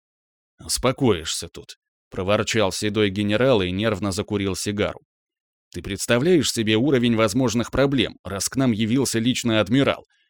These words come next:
Я пока не обнаружил у нас ничего такого, что могло заинтересовать такого проверяющего». «Давай не будем бежать впереди глайдера», —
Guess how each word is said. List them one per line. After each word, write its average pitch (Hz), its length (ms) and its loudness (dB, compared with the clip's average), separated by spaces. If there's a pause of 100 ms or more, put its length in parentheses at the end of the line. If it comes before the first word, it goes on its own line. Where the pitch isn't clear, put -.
(320)
Я 85 180 -4
пока 139 240 2
не 147 120 4
обнаружил 143 600 4
у 131 80 2
нас 135 220 2
ничего 131 400 0
такого, 120 500 0
что - 160 -4
могло 104 360 0
заинтересовать 113 840 0
такого 104 340 -2
проверяющего». 107 800 -2 (1120)
«Давай 95 380 -4
не 143 160 2
будем 98 400 -2
бежать 101 380 -2
впереди 110 440 -2
глайдера», — 104 600 0